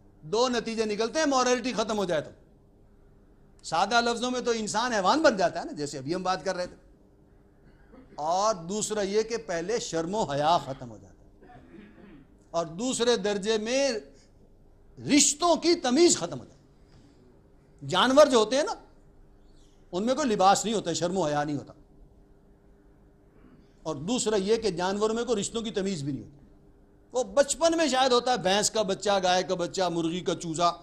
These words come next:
कोई माँ उसकी हिफाजत करती है, कोई उसको बचाती है खतरात से। बड़ा हो जाए तो एहसास नहीं होता जानवरों को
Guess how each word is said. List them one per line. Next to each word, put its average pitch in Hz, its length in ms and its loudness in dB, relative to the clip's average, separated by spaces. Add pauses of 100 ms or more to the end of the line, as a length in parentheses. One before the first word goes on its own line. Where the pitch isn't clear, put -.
(280)
कोई 170 140 2
माँ 175 280 2
उसकी 180 220 0
हिफाजत 160 400 0
करती 170 320 -4
है, 170 100 0
कोई 165 140 -4
उसको 165 260 -6
बचाती 147 460 -6
है 165 120 0
खतरात 151 440 -6
से। 269 160 0 (360)
बड़ा 220 320 6
हो 254 200 8
जाए 277 260 6 (840)
तो 185 80 -6
एहसास 208 680 2
नहीं 277 200 0
होता 185 320 0
जानवरों 170 520 -2
को 180 200 -4